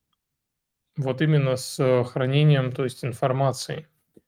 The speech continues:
Может быть, есть флешки, которые шифруют информацию, да? А, да, классно.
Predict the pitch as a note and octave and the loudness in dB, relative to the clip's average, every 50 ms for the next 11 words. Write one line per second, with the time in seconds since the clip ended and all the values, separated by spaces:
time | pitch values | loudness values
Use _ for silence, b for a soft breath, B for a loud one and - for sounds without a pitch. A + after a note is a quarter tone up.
0 | _ _ _ - D3 D3 F3 E3 D#3+ D#3 D3 C#3 C#3 C#3+ C#3 C#3+ - - - E3 | _ _ _ 2 4 4 4 6 6 6 6 6 6 4 2 0 -4 -4 2 4
1 | D#3+ D#3 D#3 D#3 D#3 - E3+ D3 D3 - D3 D3 D3+ C#3+ C#3 B2+ - - C#3 - | 6 6 6 4 -2 -6 -6 -4 -4 -4 -4 -2 -2 -2 -2 -2 -2 -2 -2 0
2 | - D#3 D3 C#3 C3 C#3+ D3 C3 C3+ - C#3 C3+ C3 B2+ B2+ B2 B2 - - C3 | 2 4 4 4 4 0 -4 -6 -4 -4 -4 -2 -2 -2 -4 -4 -6 -6 -6 -4
3 | B2 B2 B2+ C#3 D3+ D3+ - _ _ _ _ _ _ _ _ _ _ _ _ _ | -4 -2 -2 -2 -4 -6 -8 _ _ _ _ _ _ _ _ _ _ _ _ _
4 | - D3+ C3 B2 A#2+ A#2+ A#2+ A#2+ A#2 A2+ A2+ A2 G#2+ G#2 G#2 G#2+ - _ _ _ | -4 -2 0 2 2 2 0 0 -2 -4 -6 -6 -8 -10 -14 -16 -20 _ _ _
5 | _ _ _ - C#3+ C3+ C3 C3 - _ _ _ _ _ _ _ _ _ _ _ | _ _ _ 2 4 4 4 4 0 _ _ _ _ _ _ _ _ _ _ _
6 | _ _ - E3 D#3 B2+ D#3 - - D#3+ | _ _ 4 6 6 6 4 0 -10 -14